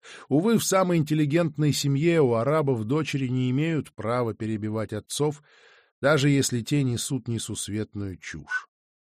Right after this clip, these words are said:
«Президент Абдалла Ас-Саляль свергнут и приговорен к смертной казни», — не унимался отец. «Президент Ибрагим Аль-Хамди застрелен с близкого расстояния в своей резиденции, и никто не знает причины.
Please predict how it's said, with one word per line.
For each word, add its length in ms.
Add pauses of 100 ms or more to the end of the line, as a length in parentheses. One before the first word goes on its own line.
(920)
«Президент 840
Абдалла 840
Ас-Саляль 1040 (360)
свергнут 760
и 40
приговорен 640
к 60
смертной 640
казни», — 520
не 140
унимался 580
отец. 520 (320)
«Президент 760
Ибрагим 720
Аль-Хамди 1040
застрелен 800
с 120
близкого 540
расстояния 720
в 60
своей 380
резиденции, 920
и 60
никто 540
не 160
знает 560
причины. 640